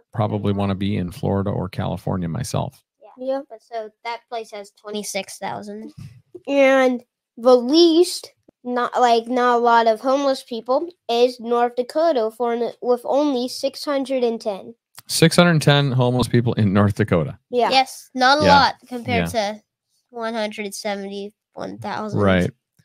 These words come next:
Speaker 1: Well, some of this also represents the population as a whole.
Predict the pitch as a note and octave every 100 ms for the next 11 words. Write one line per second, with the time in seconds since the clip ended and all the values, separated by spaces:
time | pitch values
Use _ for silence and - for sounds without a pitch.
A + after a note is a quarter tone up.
0 | _ _ - - - D3+ D3+ - F3 F#3
1 | D#3 C3+ B2 - - _ _ - A#2+ -
2 | A#2 G2+ G2+ G2+ F#2 F2+ F2 - - -
3 | G2+ F#2 F2+ F2+ F2+ F2+ F2+ F2+ A#2 A2+
4 | G#2+ G#2